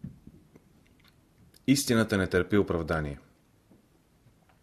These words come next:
Защо ще се оправдава истината?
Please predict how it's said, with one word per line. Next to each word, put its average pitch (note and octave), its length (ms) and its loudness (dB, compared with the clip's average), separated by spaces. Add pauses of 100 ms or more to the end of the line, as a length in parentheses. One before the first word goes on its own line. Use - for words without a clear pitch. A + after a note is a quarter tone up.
(1200)
Защо G2+ 400 2
ще A#2 160 -4
се G#2 140 0
оправдава F#2 520 2
истината? F#2 540 -6